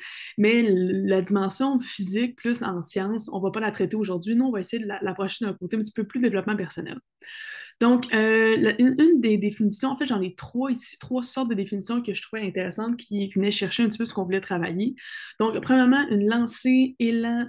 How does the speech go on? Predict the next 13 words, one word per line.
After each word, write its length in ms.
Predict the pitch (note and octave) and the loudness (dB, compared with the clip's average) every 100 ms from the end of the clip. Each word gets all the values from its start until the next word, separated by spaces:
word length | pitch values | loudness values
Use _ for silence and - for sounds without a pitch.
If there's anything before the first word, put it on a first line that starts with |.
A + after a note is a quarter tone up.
| - | -4
tendance, 640 | A3 G#3 G3+ G#3+ A3+ - | -4 -4 -4 -4 -6 -6
l'avantage 500 | G#3 G#3 G3 A#3 A3 | -4 -4 -2 -2 -2
d'un 160 | G3 F#3+ | -2 -2
ascendant, 560 | G#3 - F#3+ F3 G3 G#3 - - | -4 -4 -4 -4 -6 -8 -14 -8
généralement 500 | - G#3+ G3 F#3+ G#3 | 2 4 4 4 2
psychologique, 760 | G#3 - - A#3+ F#3+ F3+ A#3 A#3+ | 0 -4 0 2 2 2 -2 -4
acquis, 460 | - F#3 - C4 C4 - | -8 -10 0 2 2 -2
euh, 260 | G3 F#3 F3+ | -2 0 0
du 140 | E3+ - - | -4 -8 0
fait 160 | C4 B3+ | 2 2
d'un 220 | F#3+ F3+ | 0 -4
succès 520 | - - B3 - C#4 | -6 -8 -8 -2 -2
récent 500 | G#3+ A#3+ A#3+ - A3+ | -2 0 0 0 -4